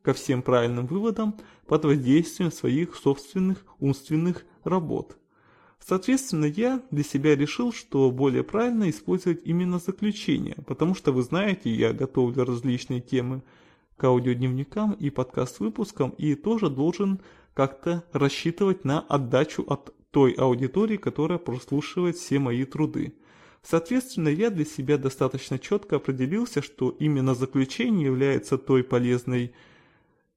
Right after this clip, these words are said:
функцией, которая будет давать вам, моим слушателям, почву для размышлений, и все те выводы, которые я,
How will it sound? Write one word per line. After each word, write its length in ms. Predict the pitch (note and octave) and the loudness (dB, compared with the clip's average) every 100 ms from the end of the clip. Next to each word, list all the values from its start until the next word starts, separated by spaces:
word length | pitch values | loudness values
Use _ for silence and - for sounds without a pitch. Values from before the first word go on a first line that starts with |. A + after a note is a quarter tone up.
| _ | _
функцией, 500 | - A#3 B3 - F3 | 0 4 4 4 4
которая 640 | D#3 C3+ F#3 G3+ G#3 G3+ E3 - _ _ _ _ _ _ - | 4 0 2 4 4 2 -4 -12 _ _ _ _ _ _ -8
будет 480 | C3+ C#3 B2+ B2 - - _ | 2 4 4 2 -4 -20 _
давать 400 | B2+ B2+ A#2 A#2 | 0 4 4 2
вам, 220 | D#3 G#3 | 0 4
моим 280 | G3 C#3+ B2+ | 4 4 2
слушателям, 720 | - A3 G#3+ G3+ F#3+ F#3+ F#3 - | -2 -4 -4 -4 -2 0 -2 -2
почву 360 | - D3+ D3+ B2+ | 2 2 2 -4
для 240 | B2 B2+ | 2 4
размышлений, 720 | B2 A#2+ B2 - - A#3 A3 | 4 2 -2 -4 -4 0 0
и 260 | D#3 - B2+ | -2 -2 -2
все 340 | - - B2 | -4 -4 -4
те 380 | A2+ B2+ A#2+ B2+ - _ - | -2 0 0 -2 -10 _ 0
выводы, 360 | C#3+ C#3+ B2+ | 2 4 2
которые 520 | B2+ A#2+ - B2 A#2+ A#2 | 2 0 0 0 2 0
я, 400 | A#2 A#2+ A#2 | 0 0 0